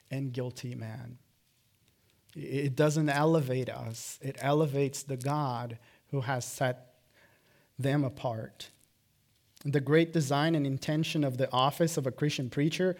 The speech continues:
are to restore the throne and the dominion of God in the souls of man.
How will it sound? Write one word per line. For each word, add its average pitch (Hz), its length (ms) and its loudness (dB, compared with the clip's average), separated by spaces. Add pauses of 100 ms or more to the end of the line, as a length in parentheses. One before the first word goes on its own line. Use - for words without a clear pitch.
(240)
are 151 160 6
to 160 120 0
restore 165 520 2
the 185 100 2
throne 139 520 -2
and 175 220 2
the 202 80 4
dominion 139 480 2
of 165 240 4
God 131 380 4
in 190 200 4
the 170 100 6
souls 139 460 0
of 117 180 -4
man. 123 420 -6